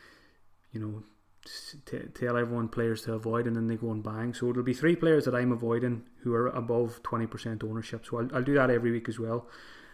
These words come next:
And then I had another suggestion on Twitter about differential. So again, I'm gonna pick out three differentials from my watch list who are less than five percent owned. So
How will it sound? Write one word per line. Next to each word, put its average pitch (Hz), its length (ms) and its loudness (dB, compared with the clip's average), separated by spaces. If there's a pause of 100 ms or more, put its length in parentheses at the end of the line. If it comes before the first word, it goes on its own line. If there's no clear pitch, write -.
(160)
And 123 160 0
then 139 500 4 (300)
I 120 40 -6
had 135 140 4
another 131 240 4
suggestion 127 500 2
on 120 100 0
Twitter 123 280 0
about 120 280 0
differential. 139 720 2
So 127 300 0
again, 131 560 2 (340)
I'm 123 60 0
gonna 131 180 2
pick 131 260 -2
out 123 180 4
three 139 460 0
differentials 127 1040 -2 (220)
from 117 480 -2
my 113 140 0
watch 117 340 -2
list 127 260 -2
who 117 120 0
are 117 60 0
less 123 340 0
than 120 160 -4
five 117 420 -6
percent 113 380 -6
owned. 113 340 -4
So 113 280 -8